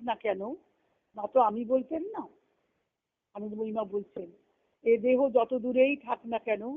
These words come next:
এ দেহ তাদের কল্যাণ চিন্তক। ঠিক একই কথা, গুরুদেবকে যে মা আবির্ভূত হয়ে, কুমারী শরীরে আবির্ভূত হয়ে যে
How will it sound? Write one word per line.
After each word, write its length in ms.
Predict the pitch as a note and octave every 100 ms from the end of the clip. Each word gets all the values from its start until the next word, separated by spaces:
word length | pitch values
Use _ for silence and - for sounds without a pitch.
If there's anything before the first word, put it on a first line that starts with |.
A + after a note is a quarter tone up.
| - _ _ _ _ _ -
এ 80 | A#3
দেহ 320 | A#3 A#3+ C4
তাদের 480 | C4 A#3 A3+ A#3+ A#3+
কল্যাণ 540 | - A3+ A3+ A3 A3+ G#3+ -
চিন্তক। 480 | G#3 G3+ - G#3 - _ _ _ _ _ _ _ _ _ _ _
ঠিক 160 | B3 C4+
একই 280 | B3 D#4+ D#4
কথা, 260 | C#4+ C4 D4 F#4 _ _ _ _ _ _ _ _ _ _ _ _ _ _ _ _
গুরুদেবকে 460 | G#3 A3+ C4+ C4 C#4+
যে 100 | C4+
মা 260 | B3+ A#3+ A#3+ B3+ C4+ - A#3
আবির্ভূত 440 | A3 C4 A3+ B3+
হয়ে, 260 | C4+ B3+ C4 C4 _ _ _
কুমারী 320 | A#3+ A#3+ B3 B3+
শরীরে 340 | B3+ B3 B3+
আবির্ভূত 500 | A#3 G#3+ B3 G#3 B3 B3+
হয়ে 160 | B3
যে 180 | G3 A#3+